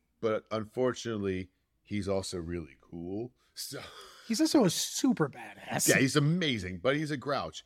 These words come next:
Speaker 1: So he reaches out, and this is the first time where Alpha Legion attacks spa-, the Space Wolves and just starts slaughtering them. The Space Wolves reach out, White Scars, and the White Scars are watching this going,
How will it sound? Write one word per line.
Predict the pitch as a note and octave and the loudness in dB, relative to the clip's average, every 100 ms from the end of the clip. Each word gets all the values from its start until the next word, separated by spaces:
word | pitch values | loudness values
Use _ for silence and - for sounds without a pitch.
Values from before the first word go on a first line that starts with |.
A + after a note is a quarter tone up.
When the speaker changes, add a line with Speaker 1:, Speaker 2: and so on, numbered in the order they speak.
| _ _ | _ _
Speaker 1:
So | - B2+ | -10 -4
he | G#3+ | 0
reaches | A3+ G3+ E3+ B2 | 2 0 -2 -4
out, | A2+ A2 | -2 -2
and | A2+ C3+ | -4 -6
this | E3 | -6
is | D3+ | -6
the | D#3 | -8
first | - C3+ - | -6 -8 -8
time | C#3 C3 | -6 -6
where | F2+ | -6
Alpha | D3+ G#3 - | -6 -8 -8
Legion | - A2+ | -8 -6
attacks | G2 - A#2 - | -8 -12 -16 -16
spa-, | - B2 - | -10 -8 -8
the | A2 | -10
Space | - E3 - | -10 -10 -8
Wolves | E2+ - F2+ | -10 -12 -12
and | A2+ | -10
just | B2+ | -8
starts | A#2+ G#2+ | -8 -10
slaughtering | - G#2 C#3 C#3 D2+ | -10 -10 -10 -10 -14
them. | - _ _ _ _ | -20 _ _ _ _
The | A2 | -12
Space | - - F3+ G3+ | -10 -4 -4 -2
Wolves | B2 F2+ | -4 -4
reach | G2+ G#2 C#3 | -6 -6 -6
out, | C#3+ - | -8 -10
White | E2+ A2 E3+ | -6 -4 -4
Scars, | - A2 G2+ - - | -2 0 0 -2 -6
and | G#2 | -2
the | |
White | G#2+ G3 | 0 0
Scars | - A#2+ | 0 -4
are | G2+ | -4
watching | G#2 C#3+ - | -6 -8 -10
this | A2 | -10
going, | G2+ F#2 | -8 -10